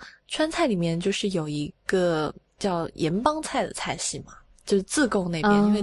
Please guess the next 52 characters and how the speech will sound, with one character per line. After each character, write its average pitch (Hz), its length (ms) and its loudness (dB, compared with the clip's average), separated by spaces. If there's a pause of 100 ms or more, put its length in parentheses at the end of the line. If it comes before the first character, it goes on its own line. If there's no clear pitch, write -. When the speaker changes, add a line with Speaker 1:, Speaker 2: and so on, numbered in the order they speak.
Speaker 1:
自 214 140 2
贡 196 160 4
原 175 80 0
来 175 80 0
有 190 100 2
井 165 300 -4
盐 139 220 -4
产 - 280 -4
业。 160 140 -4 (140)
Speaker 2:
嗯。 - 60 -6 (180)
Speaker 1:
那 220 100 8
自 214 100 8
贡 262 160 6
菜 254 160 0
的 196 140 2
辣 208 300 0
法 - 240 -4
就 208 180 2
跟 208 240 0
所 165 260 0
有 262 140 4
川 185 240 -4
菜 185 100 0
其 - 140 -6
他 180 100 -10
地 185 120 0
方 175 180 -4
的 170 60 -4
辣 180 120 -4
法 - 240 -10
特 226 120 -10
别 202 100 -2
不 180 160 -6
一 156 100 -8
样。 - 100 -10 (380)
就 - 140 -2
是 233 400 4
比 - 160 -6
如 175 60 -2
说 220 200 2
你 175 240 0
在 185 280 -2
重 165 260 -6
庆 233 220 -2
去 180 160 -2
吃 185 180 -2
那 185 100 0
个 160 120 -2
辣， 156 360 -2
它 - 140 -2
就 214 140 2
是 202 200 2